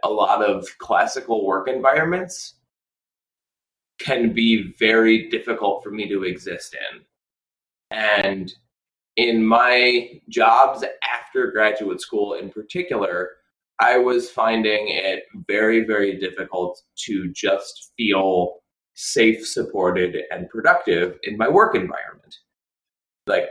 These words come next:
I don't really you know, interface with people on a regular basis, like the public. You know, I might have, I might have some meetings with people on a given day, but, you know, like, I'm not, um,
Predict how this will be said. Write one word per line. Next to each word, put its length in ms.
I 140
don't 220
really 680
you 100
know, 320
interface 480
with 140
people 260
on 100
a 60
regular 380
basis, 440
like 180
the 80
public. 380
You 60
know, 80
I 100
might 240
have, 320
I 40
might 120
have 120
some 200
meetings 360
with 160
people 560
on 140
a 60
given 320
day, 320
but, 240
you 60
know, 160
like, 160
I'm 160
not, 380
um, 380